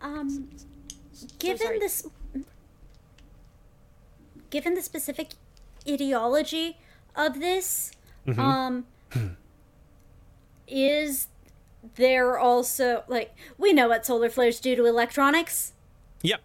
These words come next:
Speaker 3: And
Speaker 1: How,
Speaker 3: you're not a
Speaker 1: how am I on that front? Rads, like, you know, get, get, I'm not worried about getting microwaved. I'm, I'm, I'm, does
Speaker 3: Um,
Speaker 1: my brain go flicker when my lights do?
Speaker 3: So, curiously enough, you do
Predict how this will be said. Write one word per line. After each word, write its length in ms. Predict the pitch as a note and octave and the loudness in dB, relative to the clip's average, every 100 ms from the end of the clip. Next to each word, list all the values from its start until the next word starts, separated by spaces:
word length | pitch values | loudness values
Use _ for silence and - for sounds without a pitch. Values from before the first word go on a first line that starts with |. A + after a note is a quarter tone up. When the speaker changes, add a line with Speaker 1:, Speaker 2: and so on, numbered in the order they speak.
| - | -2
Speaker 3:
And 80 | - | 6
Speaker 1:
How, 60 | |
Speaker 3:
you're 80 | F4+ | 6
not 80 | - | 6
a 40 | D#4 | 6
Speaker 1:
how 180 | F#4 | 8
am 120 | F#4+ F#4 | 8 8
I 180 | E4+ | 6
on 160 | D#4+ C#4+ | 6 8
that 220 | C#4 C4+ | 8 6
front? 280 | - G#3+ F#3 | 4 -4 4
Rads, 520 | B3+ E4 G4+ D4+ - - | 8 10 8 4 -6 0
like, 280 | C4+ C4+ C4 | 2 2 2
you 120 | D4+ | 2
know, 360 | C#4 B3+ D#3+ A#3 | 4 2 0 -6
get, 320 | B3 D4 - B3+ | 0 0 0 0
get, 220 | D4+ - | 0 0
I'm 120 | C4 D4+ | 2 6
not 200 | G4+ F4+ | 6 6
worried 160 | F4 | 2
about 180 | D#4 D4+ | 4 2
getting 180 | D#4+ C#4 | 4 4
microwaved. 600 | D#4 D4+ A3+ G3+ G3+ A3 | 4 2 -2 0 -2 -4
I'm, 180 | G#3 - | -6 -6
I'm, 260 | A3 G#3 - | -8 -8 -12
I'm, 200 | A3+ G#3 _ _ - - - - - - - - - - - - - | -12 -12 _ _ -20 -20 -20 -20 -20 -20 -20 -20 -20 -20 -20 -20 -10
does 160 | - G3 | -4 -2
Speaker 3:
Um, 80 | G3+ | -2
Speaker 1:
my 120 | C#4+ | -4
brain 340 | C#4 C4 D#4 | -4 0 0
go 180 | D4+ E4+ | 0 -2
flicker 420 | E4+ C#4+ C#4+ F4+ | -2 -6 -4 -4
when 160 | F4 D#4 | -2 -2
my 140 | C#4+ | -2
lights 400 | C4 C4+ D#4 - | -4 -6 -6 -8
do? 300 | - G4 G#4+ A4 - _ - | -2 0 0 -2 -16 _ -10
Speaker 3:
So, 440 | - A3+ G#3 G3+ _ _ _ - | -6 -2 -2 -2 _ _ _ -16
curiously 600 | - - C#4 C4+ - G#3+ | -12 -8 -6 -4 -4 -4
enough, 280 | G3 D#3+ - | -2 -4 -8
you 320 | C3+ D#3 B3 | -6 -2 -2
do 380 | F#3 D3+ A3 | -4 -4 -2